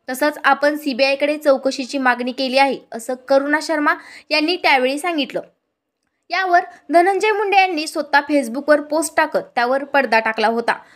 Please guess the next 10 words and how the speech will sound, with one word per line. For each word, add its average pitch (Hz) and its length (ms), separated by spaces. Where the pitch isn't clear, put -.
मुंडे 269 260
यांनी 277 240
Facebook 285 360
पोस्टच्या 285 460
माध्यमातून 285 600
असं 285 240
शेअर 320 320
केलं 330 180
होतं 339 340
की, 262 200